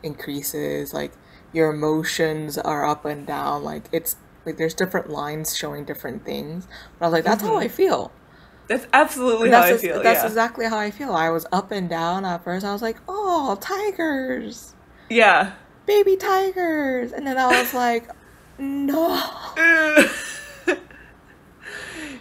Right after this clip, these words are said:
Speaker 2: Yeah.
Speaker 1: And then I was glad, and this is something, it was an article <laughs> I read, and something I really, um, identify was because as me and my roommate were watching this,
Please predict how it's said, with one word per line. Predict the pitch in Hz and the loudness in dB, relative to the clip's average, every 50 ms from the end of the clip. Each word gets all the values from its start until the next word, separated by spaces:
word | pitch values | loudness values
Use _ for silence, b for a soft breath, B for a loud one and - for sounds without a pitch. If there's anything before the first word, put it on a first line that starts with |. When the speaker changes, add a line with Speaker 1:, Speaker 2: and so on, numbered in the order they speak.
| - - | -18 -16
Speaker 2:
Yeah. | - - 202 196 180 151 123 98 180 190 190 - | -12 -6 -2 0 0 0 0 0 -2 -6 -6 0
Speaker 1:
And | - 233 220 220 | 2 4 6 8
then | 226 226 220 | 8 8 8
I | 220 214 208 | 6 4 4
was | 208 202 202 190 - | 2 2 0 -2 -6
glad, | - - 196 180 175 175 175 170 - | -6 -2 0 0 2 2 0 -2 -2
and | 180 180 185 | -2 -2 0
this | 202 196 - | 0 -2 -2
is | 233 220 | -4 -4
something, | - 208 196 185 - 190 185 185 180 | -4 -6 -6 -6 -6 -6 -6 -6 -6
it | - | -6
was | 175 175 170 | -6 -6 -6
an | 175 170 | -6 -8
article | - 180 180 185 214 208 - 220 196 190 | -6 -4 -4 -4 -4 -6 -6 -6 -4 -4
<laughs> | |
I | 175 185 170 | -4 -4 -4
read, | 160 160 160 160 160 160 160 - - - | -4 -4 -4 -4 -4 -6 -8 -8 -10 -10
and | 170 165 165 160 | -8 -8 -8 -6
something | - 180 175 175 190 175 170 | -6 -6 -6 -4 -4 -4 -2
I | 170 170 | -2 -2
really, | 165 156 156 170 170 170 170 165 165 165 165 | -2 -2 -2 -2 -2 -2 -2 -2 -2 -4 -4
um, | - 160 156 156 151 151 156 - - - - - - - | -4 -4 -4 -6 -6 -10 -12 -14 -16 -18 -20 -20 -6 -4
identify | 180 165 - 170 165 170 170 - 165 160 | -4 -2 0 -2 -2 -4 -4 -4 -4 -4
was | 156 160 156 | -4 -6 -8
because | - - 156 - - 165 160 160 - B B B B B B B B _ - | -8 -10 -10 -8 -6 -6 -6 -6 -10 B B B B B B B B _ -2
as | 170 165 165 | -2 0 0
me | 175 175 175 | 0 -2 -2
and | 180 170 | 0 0
my | 170 165 | -2 -2
roommate | 160 165 175 180 180 175 175 170 160 156 151 - - - _ - - | -2 0 0 0 0 0 0 -2 -4 -4 -6 -10 -12 -16 _ -18 -6
were | - - 165 | -4 -2 0
watching | 175 190 220 226 - - 202 185 170 | 2 2 0 0 -2 -4 -6 -4 -4
this, | 170 165 160 165 - - - | -4 -4 -4 -4 -6 -10 -14